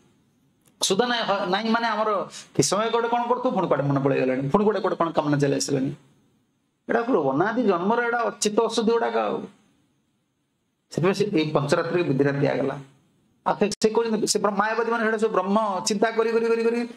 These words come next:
ଆ, କିଛି ପାଆନ୍ତିନି, ପୁଣି ମନ ଇନ୍ଦ୍ରିୟ ଗୁଡ଼ାକ ସବୁ ବଦମାସ ଯିବେ ବୋଲି, "ଦେ ଗଞ୍ଜେଇ ଖାଇବା, ଦେ ଗଞ୍ଜେଇ ଖାଇଦେଲେ ଆଉ ମନ କିଛି ନାହିଁ।" କଣ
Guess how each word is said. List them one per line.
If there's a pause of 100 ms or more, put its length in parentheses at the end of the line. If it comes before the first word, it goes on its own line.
(200)
ଆ,
କିଛି
ପାଆନ୍ତିନି,
ପୁଣି
ମନ
ଇନ୍ଦ୍ରିୟ
ଗୁଡ଼ାକ
ସବୁ
ବଦମାସ
ଯିବେ
ବୋଲି,
"ଦେ
ଗଞ୍ଜେଇ
ଖାଇବା, (1800)
ଦେ
ଗଞ୍ଜେଇ
ଖାଇଦେଲେ
ଆଉ
ମନ
କିଛି
ନାହିଁ।"
କଣ